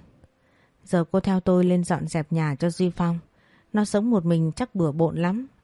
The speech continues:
nhanh còn kịp." "Dạ, con lên thay đồ liền." Quế Tiên quay lên lầu trong lúc cô đang thay. Ông Thống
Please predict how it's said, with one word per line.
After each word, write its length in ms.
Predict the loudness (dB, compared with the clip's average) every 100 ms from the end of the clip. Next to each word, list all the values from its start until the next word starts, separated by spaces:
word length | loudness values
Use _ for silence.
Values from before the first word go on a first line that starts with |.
| -2
nhanh 200 | -2 0
còn 180 | -2
kịp." 280 | -2 -2 -4 -6 _ _ _ _ _ _ _
"Dạ, 360 | -8 -4 -4 -6 0
con 140 | 2
lên 240 | 2 2
thay 180 | 0 0
đồ 160 | 2 0
liền." 320 | 0 -2 -2 -8 _ _ _ _ _ _ _ _
Quế 160 | -2 -2
Tiên 340 | 0 0 -2 -4
quay 160 | 0 2
lên 240 | 2 2
lầu 280 | 2 0 -4 -6
trong 180 | -2 0
lúc 140 | 0 0
cô 140 | 0
đang 180 | 0 -2
thay. 300 | -2 -2 -2 -6 _ _ _ _
Ông 160 | -2 0
Thống 300 | 0 -2